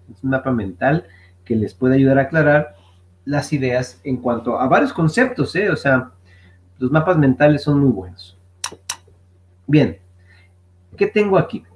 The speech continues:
Tengo palabras que me pueden ayudar a crear una conversación, ¿verdad? Aquí tengo las diferentes profesiones, o para crear lo que les dije arriba, ese, ese cuadrito,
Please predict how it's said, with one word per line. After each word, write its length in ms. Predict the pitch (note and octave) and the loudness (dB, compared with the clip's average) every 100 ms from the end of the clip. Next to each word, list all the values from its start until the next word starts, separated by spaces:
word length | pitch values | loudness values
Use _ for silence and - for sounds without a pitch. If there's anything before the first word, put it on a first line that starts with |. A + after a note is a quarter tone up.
| _ _ _ _ _ _ _ _ _ _ _ | _ _ _ _ _ _ _ _ _ _ _
Tengo 560 | G3 G#3+ G#3 D#3 F3+ - _ _ _ _ _ _ _ _ _ _ _ _ _ _ - _ _ _ - | 0 0 0 0 -2 -6 _ _ _ _ _ _ _ _ _ _ _ _ _ _ -20 _ _ _ 0
palabras 720 | C#3+ D#3+ F3+ F3 C#3+ C#3 - | 2 4 6 6 4 0 -2
que 140 | B2 | -6
me 100 | A#2+ | -6
pueden 320 | A#2+ C#3 C#3+ | -4 -2 0
ayudar 600 | D3+ D3+ C#3+ C3 A#2+ - _ _ _ - | 2 2 2 2 0 -8 _ _ _ -10
a 200 | A#2 - | -8 -6
crear 280 | A#2+ A#2 A#2 | -4 -4 -2
una 240 | A#2 A#2 | -4 -4
conversación, 800 | A#2+ A#2+ B2 B2 E3 - C4 A#3+ | -4 -4 -4 -6 -10 -6 -4 -2
¿verdad? 220 | E3 A3+ - - - | -2 -4 -12 -20 -10
Aquí 160 | D#3+ G3 | -4 0
tengo 200 | B3 G3+ | 4 4
las 220 | C#3+ B2+ | 4 2
diferentes 540 | C3+ D3 D#3+ E3 F3+ | 0 2 2 2 -2
profesiones, 760 | - C3+ A#2 - C#3 D#3+ F#3 - | -4 -6 -6 -2 0 0 -6 -14
o 100 | B2 | -10
para 240 | B2 A#2 - | -6 -4 -2
crear 280 | B2+ C#3+ | 0 0
lo 100 | F#3 | 0
que 100 | - | -2
les 160 | B2+ A2+ | -4 -2
dije 200 | C3 D3 | -4 -4
arriba, 300 | C3+ F#3+ C#3+ - - | 0 0 0 -4 -12
ese, 380 | B2 C3+ B2 A2+ | -14 -6 -6 -6
ese 180 | A2+ B2+ | -12 -8
cuadrito, 580 | A2+ A2+ B2+ A#2+ - | -4 0 0 -2 -14